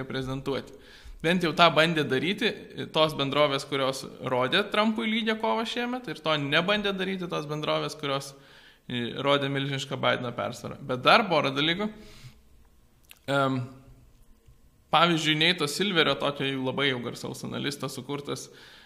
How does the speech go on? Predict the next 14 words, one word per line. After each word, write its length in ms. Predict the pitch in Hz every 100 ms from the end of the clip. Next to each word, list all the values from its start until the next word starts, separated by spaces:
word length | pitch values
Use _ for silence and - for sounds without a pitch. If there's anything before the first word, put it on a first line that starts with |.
| -
e, 160 | 127 123
Eight 240 | - 151 156
thirty-five, 800 | 151 143 127 - 151 214 - - - 127
e, 260 | 127 131 135 - - - _ - -
tokia 260 | 135 135 143
platforma, 640 | 151 151 - 147 156 165
sakykim, 480 | 147 151 156 156 147 143 - - - -
prognozių 480 | 135 143 147 151 151
ir 140 | 143
apklausų. 480 | 143 147 135 139 147 143 - -
Jie 80 | 147
šešioliktais 600 | 156 151 151 160 160 131
metais 340 | 139 143 135 135
susimovė, 400 | - 123 143